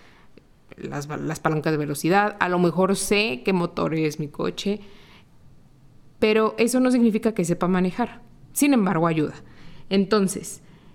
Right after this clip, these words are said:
por ejemplo, ¿qué conocimientos se evaluaron en la Encuesta Nacional de Inclusión Financiera?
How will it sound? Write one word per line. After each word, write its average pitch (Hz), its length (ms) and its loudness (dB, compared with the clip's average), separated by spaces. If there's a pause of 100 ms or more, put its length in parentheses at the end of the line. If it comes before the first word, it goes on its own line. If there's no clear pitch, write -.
(180)
por 190 180 4
ejemplo, 196 640 2
¿qué 240 180 -2
conocimientos 196 720 0
se 190 60 0
evaluaron 170 600 2 (180)
en 190 320 0 (420)
la 170 180 -2
Encuesta 170 440 0
Nacional 160 400 -4
de 170 80 -2
Inclusión 165 340 -4
Financiera? 170 640 0